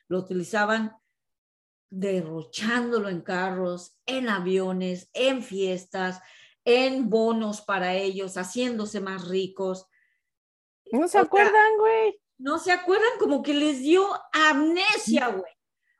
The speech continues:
Speaker 1: Bueno, el tal Gilberto Lozano empieza con su video, güey, y así no pasa ni tres segundos cuando el retrato de, porque además utiliza la religión, ¿eh?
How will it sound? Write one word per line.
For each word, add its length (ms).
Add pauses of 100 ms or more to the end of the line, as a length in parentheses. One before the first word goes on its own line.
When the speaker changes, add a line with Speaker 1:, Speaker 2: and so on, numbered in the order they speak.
Speaker 1:
Bueno, 320
el 180
tal 200
Gilberto 500
Lozano 680
empieza 560
con 220
su 140
video, 400
güey, 340
y 100
así 300
no 200
pasa 300
ni 260
tres 220
segundos 560
cuando 300
el 100
retrato 600
de, 200 (220)
porque 460
además 360 (280)
utiliza 480
la 140
religión, 580
¿eh? 240